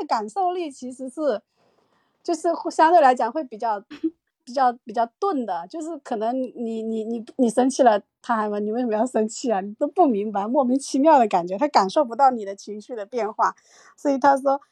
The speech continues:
，“有心无脑者不解情。”对吧？“有心无脑者浪费情。”就我觉得其实真的就是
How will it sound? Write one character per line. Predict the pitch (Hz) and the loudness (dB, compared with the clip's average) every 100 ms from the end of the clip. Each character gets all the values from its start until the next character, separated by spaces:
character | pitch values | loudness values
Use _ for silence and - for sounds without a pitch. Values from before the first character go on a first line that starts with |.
| _ _ | _ _
，“有 | 247 220 | -2 -2
心 | 226 311 330 | -2 -2 -2
无 | 320 233 | -2 -4
脑 | 262 233 | -2 -2
者 | 247 226 202 | -2 -4 -8
不 | 202 330 | -8 -10
解 | 254 208 180 | -8 -8 -8
情。” | 185 - 185 196 - _ _ _ _ _ | -10 -10 -10 -10 -16 _ _ _ _ _
对 | 226 | 2
吧 | 208 196 | 2 2
？“有 | 226 214 | 0 0
心 | 226 339 370 | 2 6 6
无 | 320 254 | 6 4
脑 | 262 233 | 4 4
者 | 226 202 226 | 0 -8 -4
浪 | 277 320 240 | 0 2 0
费 | - 302 | -4 -6
情。” | 208 - 190 190 196 220 | -8 -12 -16 -16 -20 _
就 | 247 226 | -12 -10
我 | |
觉 | 196 208 | -10 -8
得 | 220 | -6
其 | 233 - | -6 -8
实 | 208 214 214 | -8 -8 -6
真 | - 240 | -2 2
的 | 220 | 2
就 | 196 226 | 0 -4
是 | 220 202 | -4 -4